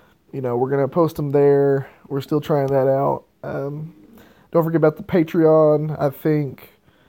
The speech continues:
after we release the Zodiac episode, we'll have a bonus Patreon episode that'll go more in depth on the letters that the Zodiac has sent to people, like, um, not just the police, but reporters and things like that.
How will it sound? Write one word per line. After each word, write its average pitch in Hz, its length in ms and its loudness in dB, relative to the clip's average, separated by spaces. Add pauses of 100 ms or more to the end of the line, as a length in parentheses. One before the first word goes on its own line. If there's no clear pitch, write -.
(340)
after 165 220 2
we 160 80 6
release 156 320 4
the 143 120 -14
Zodiac 151 480 4
episode, 143 600 2
we'll 143 180 0
have 151 160 0
a 135 60 0
bonus 147 320 0
Patreon 147 580 0
episode 139 800 -2
that'll 151 160 4
go 139 220 2
more 139 200 0
in 139 220 0
depth 143 320 2
on 131 160 -4
the 131 100 -2
letters 139 420 2
that 127 100 -8
the 127 80 -8
Zodiac 139 540 0
has 135 200 -6
sent - 280 -8
to 139 180 -6
people, 156 580 -4
like, 147 420 -6
um, 143 400 -4 (600)
not 135 220 -4
just 131 260 -4
the 127 380 -2 (360)
police, 147 380 0
but - 140 -8
reporters 117 640 -2
and 113 140 -12
things 127 180 -8
like - 240 -10
that. 143 300 -6